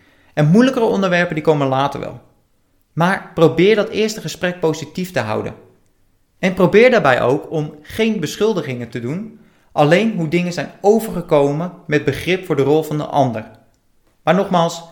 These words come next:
in het begin probeer daar nog van weg te blijven en kijk eerst eens naar waar ben je je moeder dankbaar voor. Wat waren nou dingen dat ze voor je had gedaan of dat ze er klaar voor stond of dat ze iets deed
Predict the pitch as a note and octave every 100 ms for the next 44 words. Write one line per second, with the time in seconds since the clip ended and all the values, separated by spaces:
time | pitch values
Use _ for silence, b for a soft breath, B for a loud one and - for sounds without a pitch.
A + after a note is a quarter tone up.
0 | B B _ D#3 C#3 C3+ F#3 G3+ F#3+ -
1 | D#3+ E3+ F#3+ F3+ D3+ - C#3 D3+ F3+ F#3
2 | E3 D#3+ D#3 D#3+ - B B B E3+ E3+
3 | D#3+ - G#3 A#3 A3+ G3+ E3+ D#3 D#3 D#3+
4 | - - _ _ C#3+ E3 E3+ D#3 D3 C#3
5 | C3+ C#3+ C#3 A#2 C3+ D3 - A#2+ - -
6 | - - _ F3+ F3+ G3+ F#3+ E3 C3+ E3
7 | F#3 D#3 D3 D3 D3+ C3+ B2 B2 B2 C#3
8 | D3+ B2 - B2+ C#3 C3+ - D3+ F3 F3
9 | C#3 B2 A#2 B2 C#3+ D#3+ - - D#3+ F3+
10 | -